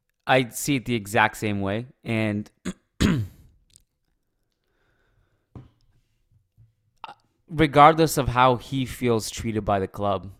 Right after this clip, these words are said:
whatever has happened in the past, I think, <clears throat> I think he has to put that behind him and put that pettiness aside and just be there. If not for the club, then be there for his teammates. That's my opinion. Put it aside.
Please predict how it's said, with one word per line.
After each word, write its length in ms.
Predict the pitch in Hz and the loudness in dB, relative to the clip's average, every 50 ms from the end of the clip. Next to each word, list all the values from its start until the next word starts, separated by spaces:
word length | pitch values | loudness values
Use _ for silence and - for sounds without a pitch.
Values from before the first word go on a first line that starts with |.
| - - | -16 -8
whatever 540 | 107 104 107 107 104 107 104 95 110 107 | -4 -2 0 0 0 -2 -2 -2 -2 -2
has 300 | 101 95 101 104 98 - | -2 -2 -4 -4 -4 -4
happened 300 | - 104 101 - - 95 | -4 -4 -4 -4 -4 -6
in 60 | 95 92 | -6 -6
the 80 | 87 | -6
past, 520 | - - 90 92 92 92 - - - - - _ _ _ _ _ _ _ _ _ _ _ _ _ _ _ _ _ | -6 -4 -4 -2 -4 -4 -8 -12 -20 -20 -20 _ _ _ _ _ _ _ _ _ _ _ _ _ _ _ _ _
I 120 | - 117 117 | -4 -4 -4
think, 560 | - - 135 120 107 98 - - - - _ _ _ _ _ _ _ _ | -2 -2 -2 -2 -2 -4 -8 -14 -20 -20 _ _ _ _ _ _ _ _
<clears throat> 320 | _ _ - - - _ - - - 170 131 98 - _ _ _ _ _ _ _ _ _ _ _ _ _ _ _ - - _ _ _ _ _ _ _ - | _ _ -14 -14 -8 _ 0 0 2 2 0 -2 -6 _ _ _ _ _ _ _ _ _ _ _ _ _ _ _ -20 -20 _ _ _ _ _ _ _ -2
I 80 | 135 | 0
think 180 | 127 123 131 127 | 2 2 0 2
he 120 | 123 123 | 0 0
has 240 | 120 117 117 117 - | 2 2 0 0 0
to 60 | - 110 | -4 -4
put 220 | - - 113 101 | -2 -4 -2 0
that 200 | - 107 101 - | -2 -2 -2 -2
behind 400 | - 101 87 101 98 104 104 104 | -6 -8 -6 -4 -4 -4 -4 -4
him 280 | 120 117 120 127 127 - _ _ _ | -6 -6 -6 -8 -10 -14 _ _ _
and 320 | - 104 104 101 95 92 - _ _ _ _ _ | -6 -4 -2 -2 -2 -4 -6 _ _ _ _ _
put 160 | - 120 - | -6 -4 0
that 180 | - 120 110 - | 0 0 0 0
pettiness 420 | 117 107 107 113 107 104 101 - | -4 -4 -2 -2 -4 -4 -4 -6
aside 340 | - 98 - 104 98 98 95 | -10 -8 -4 -4 -2 -2 -2
and 140 | 95 92 92 | -4 -6 -6
just 220 | 92 98 95 87 | -6 -8 -8 -8
be 140 | 85 95 98 | -6 -6 -4
there. 260 | 92 92 87 87 87 - _ | -4 -4 -6 -6 -8 -12 _
If 200 | - 143 131 - | -4 -4 -2 -2
not 340 | 127 123 123 131 135 131 - | -2 0 2 2 2 0 -2
for 380 | - - 131 120 113 107 104 98 - _ | -6 -2 2 2 4 4 2 0 -2 _
the 60 | - | -12
club, 460 | 104 - - 113 110 117 147 151 - - | -12 -8 -2 2 2 2 2 0 -4 -4
then 160 | - 110 98 | -2 -2 -2
be 160 | 85 101 101 | -2 -4 -2
there 120 | 95 95 | -2 -2
for 180 | 95 - - 104 | -4 -6 -8 -8
his 220 | 90 92 87 - | -8 -8 -10 -10
teammates. 460 | - - 90 80 82 80 82 - - - _ | -10 -10 -10 -10 -10 -12 -14 -16 -20 -16 _
That's 220 | - 104 101 - - | -4 -4 -4 -2 -4
my 120 | 101 90 | -4 -4
opinion. 320 | 85 - - - - - - _ _ _ _ _ _ _ _ _ _ _ _ _ _ _ _ _ | -4 -6 -10 -12 -14 -16 -18 _ _ _ _ _ _ _ _ _ _ _ _ _ _ _ _ _
Put 160 | - 131 131 | 0 0 2
it 100 | 127 123 | 2 0
aside. 380 | 120 104 - - 85 92 - | -2 -4 -2 -4 -4 -6 -6